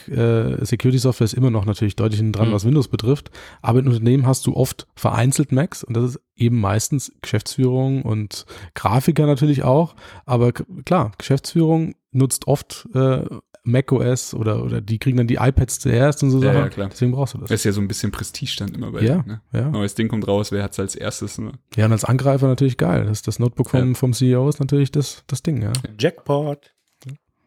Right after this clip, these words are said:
Speaker 4: Alright, wollen wir dann so langsam zum nächsten Film kommen?
Speaker 2: Ja, bitte.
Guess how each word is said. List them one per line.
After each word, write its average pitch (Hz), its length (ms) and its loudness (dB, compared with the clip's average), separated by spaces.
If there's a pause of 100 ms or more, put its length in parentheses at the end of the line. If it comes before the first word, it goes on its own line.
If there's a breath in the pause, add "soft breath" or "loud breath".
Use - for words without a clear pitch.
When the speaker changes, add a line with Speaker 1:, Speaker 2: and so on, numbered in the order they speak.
(760)
Speaker 4:
Alright, 131 440 -2
wollen 143 180 0
wir 165 80 2
dann 151 220 2
so 143 80 2
langsam 185 480 2
zum 170 160 0
nächsten 170 320 0
Film 170 260 -2
kommen? 143 140 0
Speaker 2:
Ja, 151 60 4
bitte. 151 200 2